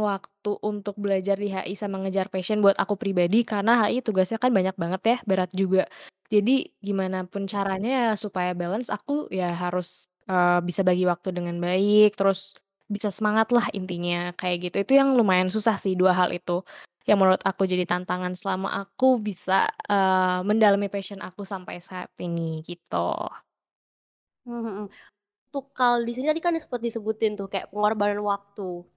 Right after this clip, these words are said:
Speaker 2: terus juga materi. Nah, mungkin, eh, kayak selama, eh, ini gitu untuk bisa keep balance, kalau misalkan tadi Kak Flory kan dia harus kayak, eh, tetap semangat dan lain-lain. Kalau Kak Aldi sendiri gimana nih, Kak, ngadepinnya?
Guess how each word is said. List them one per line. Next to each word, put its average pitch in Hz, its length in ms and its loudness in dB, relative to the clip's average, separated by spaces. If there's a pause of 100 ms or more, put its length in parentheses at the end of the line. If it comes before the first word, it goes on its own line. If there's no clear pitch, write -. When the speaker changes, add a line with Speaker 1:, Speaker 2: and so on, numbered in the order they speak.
(100)
Speaker 2:
terus - 240 -12
juga 190 400 -8
materi. 196 640 -10 (800)
Nah, 233 240 -4 (320)
mungkin, 339 400 -8 (320)
eh, 254 280 -2 (280)
kayak 220 340 -4 (220)
selama, 233 800 -4 (240)
eh, 214 240 -8
ini 247 320 -6
gitu 269 240 -10
untuk 254 320 -8 (160)
bisa 220 480 -8 (160)
keep 247 140 -18
balance, 226 420 -4
kalau 214 160 -4
misalkan 208 320 -10
tadi 202 320 -12
Kak 185 560 -8
Flory 220 300 -6
kan 233 180 -6
dia 226 240 -6
harus 202 240 -12
kayak, - 240 -12 (240)
eh, 185 240 -6
tetap 202 160 -12
semangat 247 400 -4
dan 214 160 -8
lain-lain. 202 560 -6
Kalau 202 320 -8
Kak 202 320 -4
Aldi 214 160 -8
sendiri 233 320 -8
gimana 220 400 -6
nih, 175 160 -12
Kak, - 160 -16
ngadepinnya? 190 560 -10